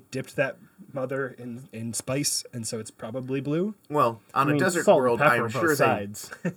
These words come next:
Speaker 2: <laughs> on a desert world, I'm sure they don't raise cattle, because part of the reason I gave up red
Speaker 1: Mm-hmm.
Speaker 2: meat is because it is the most,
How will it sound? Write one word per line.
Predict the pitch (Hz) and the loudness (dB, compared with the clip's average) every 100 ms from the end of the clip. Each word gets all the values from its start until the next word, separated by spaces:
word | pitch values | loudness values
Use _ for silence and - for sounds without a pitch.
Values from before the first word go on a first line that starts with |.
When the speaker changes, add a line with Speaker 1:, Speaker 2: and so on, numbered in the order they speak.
| 175 | -6
Speaker 2:
<laughs> | - 214 - | -8 -14 -2
on | 135 | 0
a | 131 | 0
desert | - 170 143 | 2 2 2
world, | 120 113 | 0 0
I'm | 110 | -2
sure | 104 147 | -2 -2
they | 113 | -2
don't | 95 98 | -2 -4
raise | 82 87 - | -6 -10 -8
cattle, | 127 107 90 | -2 0 0
because | 85 90 92 85 - _ _ _ _ 101 - | -4 -10 -10 -10 -16 _ _ _ _ -20 -18
part | - 120 | -4 -2
of | 113 | -2
the | |
reason | 113 110 | -4 -4
I | 104 | -6
gave | 101 101 | -4 -4
up | 98 | -4
red | - 104 | 0 -2
Speaker 1:
Mm-hmm. | 113 | -2
Speaker 2:
meat | 110 - | -6 -6
is | 98 | -8
because | 95 101 107 101 | -8 -8 -8 -6
it | 98 | -8
is | 95 | -8
the | 104 | -6
most, | 107 104 - | -4 -6 -8